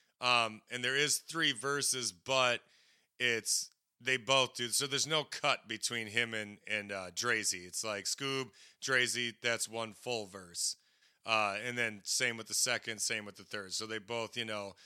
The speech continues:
they both do three verses, but there's no hook in between. Um, it's not a bad song, but man, does this one just go under the radar for me.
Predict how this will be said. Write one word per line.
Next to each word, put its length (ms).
they 80
both 240
do 120
three 240
verses, 480
but 160
there's 200
no 400
hook 220
in 140
between. 600
Um, 400
it's 220
not 200
a 60
bad 380
song, 500
but 120
man, 300
does 160
this 200
one 140
just 200
go 200
under 180
the 140
radar 440
for 300
me. 300